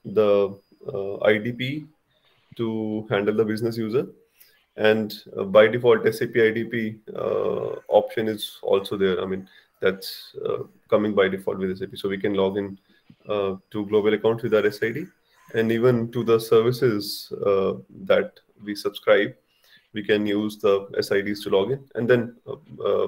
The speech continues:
other option is to use the I D P based login. Uh, then,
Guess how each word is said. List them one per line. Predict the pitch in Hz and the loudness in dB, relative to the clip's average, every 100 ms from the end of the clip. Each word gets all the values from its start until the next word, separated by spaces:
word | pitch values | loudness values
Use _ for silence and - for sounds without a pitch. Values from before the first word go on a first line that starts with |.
| 95 | -2
other | 104 104 | 0 2
option | 98 - 104 | 0 -2 -10
is | - | -8
to | 101 | -10
use | 101 98 | -10 -10
the | 98 98 95 _ - | -6 -6 -6 _ -4
I | 95 | -2
D | 98 | -4
P | 98 98 101 | -12 -18 -16
based | - - - | -18 -18 -14
login. | - - _ _ - - _ _ _ _ _ _ _ _ _ - - - - - - _ _ - | -16 -16 _ _ -20 -20 _ _ _ _ _ _ _ _ _ -20 -20 -20 -20 -20 -20 _ _ -6
Uh, | - 110 107 110 120 - - | 2 6 6 6 2 -10 -14
then, | 127 117 131 135 131 | -4 6 6 6 -4